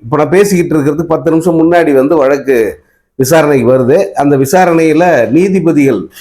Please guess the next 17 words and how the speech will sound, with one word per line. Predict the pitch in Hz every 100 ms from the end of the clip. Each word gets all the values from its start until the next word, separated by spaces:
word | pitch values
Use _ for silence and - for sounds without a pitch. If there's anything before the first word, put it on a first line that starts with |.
| - _
அமர்வு | 110 151 165 147
வந்து | 127 147
அதை | 135
விசாரிக்குது. | 117 117 139 117 101 101 151 170 - _ _
அந்த | 127
நீதிபதிகள் | 123 196 233 180 170 160 147
அடிச்ச | 131 120 117 -
கமெண்ட் | 135 151 135
தான் | 151 139
பக்குன்னு | 107 104
ஆயிடுச்சு. | 143 113 90 - - - _ -
என்னன்னா, | 123 175 165 104 113 156 - _ _ _ _ _ _ _ _ _ _ _ _ -
கமலஹாசன் | 131 220 277 269 285
ஒரு | 220
மன்னிப்பு | 185 220 247 233
கேட்டா | 208 185
என்ன, | 220 175 160 143 110 -